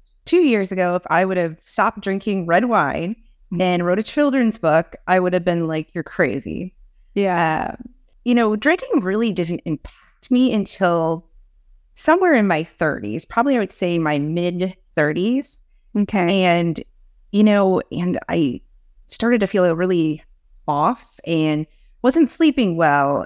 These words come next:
Speaker 1: and was, you know, just thinking something's wrong with me. I'd black out. I would have, you know, and I would have times where I just found that drinking was so problematic.
Speaker 2: Mm-hmm.
Speaker 1: However, because everyone around me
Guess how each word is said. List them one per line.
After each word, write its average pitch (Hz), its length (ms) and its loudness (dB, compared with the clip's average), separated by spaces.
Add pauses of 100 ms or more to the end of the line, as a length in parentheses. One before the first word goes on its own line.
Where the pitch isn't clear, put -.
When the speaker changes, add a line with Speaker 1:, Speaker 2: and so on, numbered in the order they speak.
(140)
Speaker 1:
and 180 400 0 (260)
was, 190 400 -6 (160)
you 196 80 0
know, 170 180 0
just 196 300 -6
thinking 277 260 0
something's 196 440 -2
wrong 302 200 4
with 247 160 0
me. 185 140 0
I'd 156 180 0
black 143 300 -4
out. 214 540 2
I 156 240 0
would 165 160 -2
have, 147 400 -10 (100)
you 190 80 -2
know, 151 340 0
and 175 160 -2
I 170 120 0
would 170 100 -4
have 165 200 -4
times 277 460 2
where 196 240 0
I 190 100 -4
just 220 200 -8
found 180 300 -2
that 147 260 0 (460)
drinking 247 320 2
was 277 120 2
so 151 380 -2
problematic. 165 800 0 (440)
Speaker 2:
Mm-hmm. 196 360 -2
Speaker 1:
However, 202 680 2
because 214 300 -2 (100)
everyone 196 380 0
around 160 360 0
me 151 400 -2